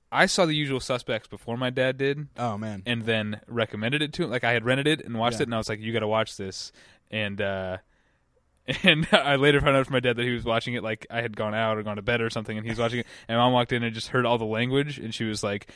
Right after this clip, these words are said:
Speaker 1: "Don't you let David watch this." <laughs>
Speaker 2: See, and so, like,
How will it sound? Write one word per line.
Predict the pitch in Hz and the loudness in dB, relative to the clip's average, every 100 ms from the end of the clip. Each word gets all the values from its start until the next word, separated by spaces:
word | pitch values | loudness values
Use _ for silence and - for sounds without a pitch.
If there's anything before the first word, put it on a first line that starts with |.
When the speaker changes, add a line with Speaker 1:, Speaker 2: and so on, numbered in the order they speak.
| - | -12
Speaker 1:
"Don't | - 117 151 | -4 -2 2
you | |
let | 143 120 | 2 4
David | 127 135 | 2 2
watch | 98 95 - | -2 -6 -2
this." | 110 - - 381 | 2 4 8 8
<laughs> | 277 160 208 175 - - - - - - - - - - - - - - - - - - - - - 233 - | 10 8 8 6 2 -2 -4 -6 -4 -6 -6 -10 -10 -10 -10 -10 -10 -14 -14 -12 -14 -16 -18 -8 -6 -6 -8
Speaker 2:
See, | - 214 202 | 2 4 4
and | 180 | 2
so, | - 190 | -4 -8
like, | 180 160 | -6 -6